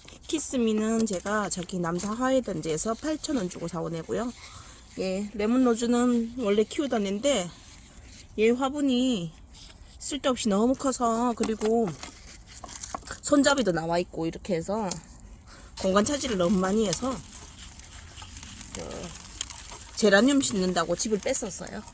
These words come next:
집을, 제라늄 심는다고 집을 뺐-, 뺏고 난 뒤에 한참 동안 그냥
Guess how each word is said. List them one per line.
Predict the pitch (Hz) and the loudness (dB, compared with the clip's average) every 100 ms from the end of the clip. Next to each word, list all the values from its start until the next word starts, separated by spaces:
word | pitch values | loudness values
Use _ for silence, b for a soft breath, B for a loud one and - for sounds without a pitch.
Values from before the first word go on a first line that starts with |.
| - - - - | -18 -20 -18 -12
집을, | - - 190 180 185 | -8 -6 0 2 2
제라늄 | 185 175 180 208 233 | 0 0 0 4 4
심는다고 | 214 185 185 185 | 4 0 0 -2
집을 | - 214 202 | -2 -4 -4
뺐-, | 240 240 - - - 226 | -2 -2 -4 -10 -8 -6
뺏고 | 220 | -2
난 | 214 165 | 0 -2
뒤에 | 180 214 | 0 0
한참 | 226 269 302 277 | 0 2 2 2
동안 | 202 180 185 196 B B B - | 2 2 0 -4 B B B -16
그냥 | - 226 202 185 202 | 0 2 4 2 0